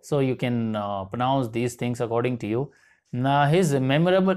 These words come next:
memorable work, उनका जो सबसे ज़्यादा इंपॉर्टेंट जो वर्क है, मेमोरेबल वर्क है, वो है Say Not the Struggle Not Availeth। ये उनका इंपॉर्टेंट वर्क है। नेक्स्ट जो,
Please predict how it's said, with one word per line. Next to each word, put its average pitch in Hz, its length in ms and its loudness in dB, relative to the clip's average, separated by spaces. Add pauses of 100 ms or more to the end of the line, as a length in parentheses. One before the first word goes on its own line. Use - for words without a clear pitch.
memorable 160 680 4
work, 139 320 2
उनका 143 380 0
जो 131 240 -2
सबसे 127 500 -2
ज़्यादा 117 320 0
इंपॉर्टेंट 120 480 -2
जो 123 80 -2
वर्क 117 340 0
है, 135 80 0
मेमोरेबल 127 500 -2
वर्क 127 320 0
है, 139 100 0
वो 127 220 -2
है 143 160 0
Say 185 400 0
Not 156 360 2 (540)
the 151 180 0
Struggle 202 640 2
Not 135 340 2 (360)
Availeth। 139 520 0 (380)
ये 151 100 2
उनका 151 340 2
इंपॉर्टेंट 135 420 0
वर्क 131 220 2
है। 139 300 -2
नेक्स्ट 165 460 -2
जो, 143 480 0